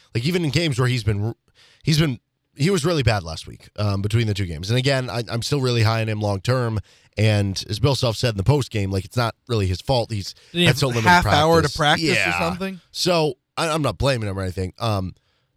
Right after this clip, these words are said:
Speaker 1: but even in games he's been really bad, he's gotten a lot of minutes, right?
Speaker 2: Are you at a point
Speaker 1: So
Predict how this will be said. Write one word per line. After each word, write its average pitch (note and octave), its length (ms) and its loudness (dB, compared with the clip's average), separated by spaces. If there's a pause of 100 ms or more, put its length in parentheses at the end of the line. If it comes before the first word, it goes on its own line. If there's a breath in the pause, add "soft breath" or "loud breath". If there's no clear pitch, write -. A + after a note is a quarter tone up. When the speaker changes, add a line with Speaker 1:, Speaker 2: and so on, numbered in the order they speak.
(120)
Speaker 1:
but D3 80 2
even G3 240 0
in D3 100 0
games D#3 240 0
he's B2 140 -2
been C3 160 -2
really C3 240 0
bad, A#2 280 0
he's G2 120 -6
gotten A2+ 220 -4
a G2+ 40 -4
lot G#2+ 220 -2
of F#2 60 -4
minutes, A2 380 -4
right? A2 300 -2 (680)
Speaker 2:
Are E3 40 0
you A#3+ 220 2
at D4+ 40 -4
a B3+ 80 0
point G#3 560 -4
Speaker 1:
So F3 120 2